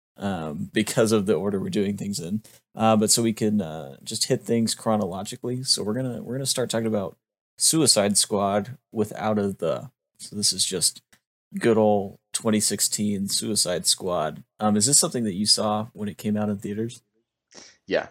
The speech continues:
Speaker 2: I saw this in theaters. I think, I feel like everyone saw this in theaters. I feel like it was such a, it was such a wave almost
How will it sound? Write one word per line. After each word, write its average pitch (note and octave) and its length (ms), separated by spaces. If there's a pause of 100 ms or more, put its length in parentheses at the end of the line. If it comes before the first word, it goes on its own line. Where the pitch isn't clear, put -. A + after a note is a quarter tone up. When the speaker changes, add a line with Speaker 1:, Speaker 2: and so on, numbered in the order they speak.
Speaker 2:
I G#2 120
saw G#2 220
this G2 180
in F2+ 60
theaters. F2 560
I - 40
think, F#2+ 220
I F2+ 40
feel A#2 160
like G2 140
everyone F2 280
saw F#2+ 200
this - 160
in F#2+ 80
theaters. G#2 500
I G2 40
feel F#2+ 180
like F#2 160
it E2+ 80
was - 140
such - 240
a, E2 240
it - 80
was A#2 120
such - 200
a C#3 40
wave D#2+ 460
almost D#2 560